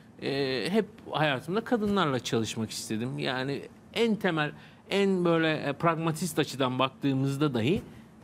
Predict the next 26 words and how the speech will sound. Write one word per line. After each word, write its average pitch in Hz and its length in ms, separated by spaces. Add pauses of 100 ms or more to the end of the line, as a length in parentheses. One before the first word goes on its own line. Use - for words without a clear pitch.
(120)
e, 98 360
erkek 202 460
zekasına 175 580
ihtiyaç 165 460
duymuyorum 113 440
ya. 147 260
Benim 156 240
zekam 151 440
erkek 147 400
tarafını 139 400
yeterince 139 560
dolduruyor. 120 540 (160)
Ben 151 180 (140)
kadın 143 300
zekasına 127 1120
ihtiyacım 104 720
var. 104 260 (300)
E, 110 120
kadın 147 380
bakış 131 260
açısına 131 320
ihtiyacım 110 580
var. 107 220 (220)
İşte - 140
estetik, 131 640
titizlik, 127 760